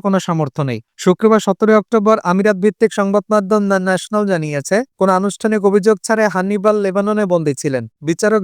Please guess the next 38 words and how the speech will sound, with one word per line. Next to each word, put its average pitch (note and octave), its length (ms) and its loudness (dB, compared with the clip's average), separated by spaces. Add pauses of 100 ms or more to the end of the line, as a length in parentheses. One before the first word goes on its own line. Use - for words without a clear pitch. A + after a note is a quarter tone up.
জায়ের F#3 280 2
হামাদার G3+ 440 2
স্বাক্ষরিত G#3 420 0 (160)
নির্দেশে G3 480 0
তার F#3+ 180 2
মুক্তির G3+ 360 0
পাশাপাশি E3+ 460 -2 (560)
লেবানন F#3+ 420 4
ত্যাগে G#3+ 320 0
নিষেধাজ্ঞা G3+ 540 0
জারি E3 220 2
করা C#3+ 220 0
হয়েছে। C3 300 -2 (280)
সম্প্রতি F#3 420 0
কারাগারে G#3+ 400 2
অসুস্থ - 280 -4 (120)
হয়ে A3 200 2
পড়ার G#3+ 240 2
পর G#3+ 160 0 (100)
হান্নিবালের G#3 500 0 (120)
আইনজীবীরা F#3+ 480 0 (480)
আদালতের G3+ 520 0
কাছে G#3+ 320 0
মুক্তির F#3 340 0
আবেদন C#3+ 360 -2
করেন। B2+ 200 -2 (180)
দুই D3+ 140 2
হাজার G3 260 0
পনেরো G#3 300 2
সাল A3 120 4 (140)
থেকে A3 200 0
তিনি G3+ 240 0 (100)
বৈরুতের F#3+ 400 4
পুলিশ G3 300 0
সদর F#3+ 220 0 (100)
দপ্তরে G#3+ 360 0
আটকে D#3 260 -4
রয়েছেন। C3+ 340 -4